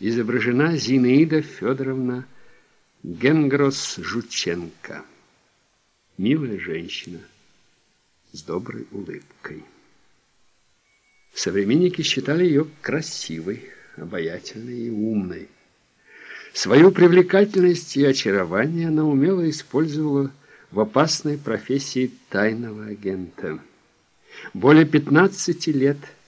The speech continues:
из патриотических побуждений Зинаида Федоровна прослужила в политическом сыске Российской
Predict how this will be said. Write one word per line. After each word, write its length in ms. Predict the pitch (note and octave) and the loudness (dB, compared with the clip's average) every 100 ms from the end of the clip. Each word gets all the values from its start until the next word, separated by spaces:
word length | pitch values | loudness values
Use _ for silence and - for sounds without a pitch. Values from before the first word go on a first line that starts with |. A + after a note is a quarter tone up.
| _ - - - | _ -20 -20 -4
из 200 | B2 B2+ | -2 0
патриотических 1080 | D3+ D3 D3+ D#3 D3+ F#3 F3+ E3+ - D#3+ - | 2 4 6 6 4 -4 -2 -4 -4 -8 -6
побуждений 880 | C3 C3 A2+ F#2 A2 D3 E3 E3 D3+ | -6 -2 -2 0 4 4 4 0 -2
Зинаида 500 | G#2 A#2+ C3 A#2 G#2+ | -2 0 2 2 -2
Федоровна 680 | - C3 E3 E3 E3+ E3+ - | 2 2 2 0 -2 -4 -4
прослужила 600 | B2 - G#2+ F#2+ B2 D3 | -8 -4 -4 -2 -2 -2
в 120 | C#3+ | -6
политическом 880 | - A2 G#2 - A2+ - - - E2 | -4 -2 -2 -4 -8 -8 -12 -14 -14
сыске 560 | - A2+ - - C#3+ C#3+ _ | -8 -8 -8 -8 -10 -10 _
Российской 840 | - G#2 G2 - F#2 - - G#2+ | -6 -6 -6 -10 -10 -10 -12 -14